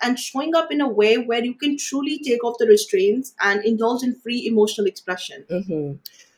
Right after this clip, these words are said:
Speaker 2: Really, it's you, I feel like that was the perfect transition, talking about children and the absence of, like, any kind of social filter.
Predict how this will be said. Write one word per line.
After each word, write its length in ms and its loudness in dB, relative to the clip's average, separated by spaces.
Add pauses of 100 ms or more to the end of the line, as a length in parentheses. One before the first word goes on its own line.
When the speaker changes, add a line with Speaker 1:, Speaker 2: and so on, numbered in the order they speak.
(100)
Speaker 2:
Really, 560 6
it's 320 2 (140)
you, 360 -2
I 120 2
feel 280 8
like 280 2
that 120 4
was 120 0
the 60 0
perfect 360 -2
transition, 480 -2
talking 380 -4
about 280 0
children 640 4 (340)
and 160 2
the 200 0
absence 520 2
of, 140 4
like, 300 2
any 200 2
kind 360 0
of 80 0
social 640 4
filter. 640 6